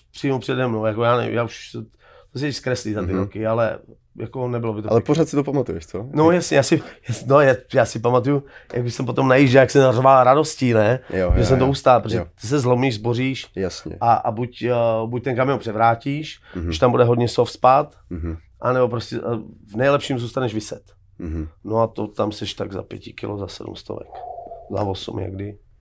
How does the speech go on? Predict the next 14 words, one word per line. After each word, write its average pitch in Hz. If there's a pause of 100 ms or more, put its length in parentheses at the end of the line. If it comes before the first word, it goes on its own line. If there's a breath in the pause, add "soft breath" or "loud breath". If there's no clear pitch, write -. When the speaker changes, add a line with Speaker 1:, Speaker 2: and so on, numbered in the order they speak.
(120)
Speaker 2:
A -
to 113
bylo 127
po 127
jaké 117
době, 110
když 107
to, 104
když 101
jsi 104
už 98
jezdil, 98 (400)
dejme 90
tomu? 143